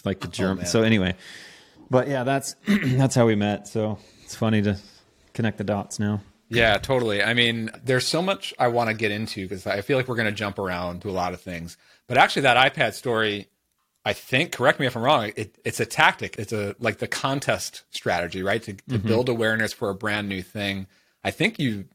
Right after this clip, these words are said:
Speaker 2: you ran something similar to, like, a contest for Lemon Squeezy, your current product, recently, didn't you? Like,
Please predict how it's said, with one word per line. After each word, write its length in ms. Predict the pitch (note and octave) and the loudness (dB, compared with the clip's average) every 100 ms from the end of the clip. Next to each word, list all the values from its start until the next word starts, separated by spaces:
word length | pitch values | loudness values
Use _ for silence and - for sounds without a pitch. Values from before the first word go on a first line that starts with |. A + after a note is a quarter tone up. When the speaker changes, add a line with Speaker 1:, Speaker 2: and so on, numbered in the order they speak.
| - | -10
Speaker 2:
you 240 | G#2+ G2+ - - | -8 -8 -14 -10
ran 320 | A#2+ A2 A2+ | -2 -2 -2
something 440 | G#2+ - D3+ B2 A2 | -4 -4 -4 -6 -8
similar 420 | C3 F3 A#2 F#2+ _ _ | -6 -4 -4 -6 _ _
to, 180 | - A2+ - | -12 -10 -6
like, 160 | G#2+ | -6
a 60 | G2 | -6
contest 500 | - A#2+ B2+ A2 - | -4 -4 -2 -4 -6
for 180 | - A2 | -6 -2
Lemon 280 | A#2+ A#2 | 0 0
Squeezy, 440 | G#2+ - C3 D#3+ E2+ | -2 -2 -2 -2 -4
your 200 | F2+ F2+ | -6 -6
current 360 | - B2+ E2+ | -8 -8 -8
product, 400 | - F2+ D#2+ E2 | -4 -4 -4 -10
recently, 340 | - E2 E2+ D#2+ | -10 -12 -12 -12
didn't 200 | A2+ - | -10 -8
you? 140 | A#3 A3+ _ _ _ _ - - | -10 -12 _ _ _ _ -14 -14
Like, 100 | - | -14